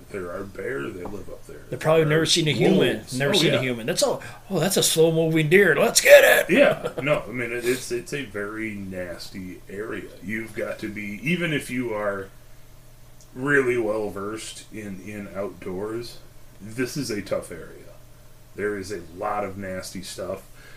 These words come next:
Speaker 1: Uh, there are reports of, uh, hot springs, geysers up in parts of this area that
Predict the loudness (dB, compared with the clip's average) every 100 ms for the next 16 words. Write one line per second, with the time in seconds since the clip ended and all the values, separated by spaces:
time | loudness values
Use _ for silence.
0 | -20 -20 -10 -2 0 0 -2 -6 -10 -16
1 | -18 -8 0 2 2 -2 -4 -4 -4 -6
2 | -4 -2 -2 -4 -10 -8 -8 -8 -12 -16
3 | -20 -20 -20 -20 -20 -18 -18 -18 -14 -12
4 | -10 -6 -4 -2 -4 -6 -4 -4 -6 -12
5 | -4 0 2 0 -4 -6 -6 -8 -12 -14
6 | -18 -20 -16 -6 -6 -4 -10 -6 -4 -4
7 | -6 -6 -6 -6 -10 -12 -8 -6 -4 -4
8 | -6 -8 -10 -16 -20 -20 -18 -18 -16 -14
9 | -10 -8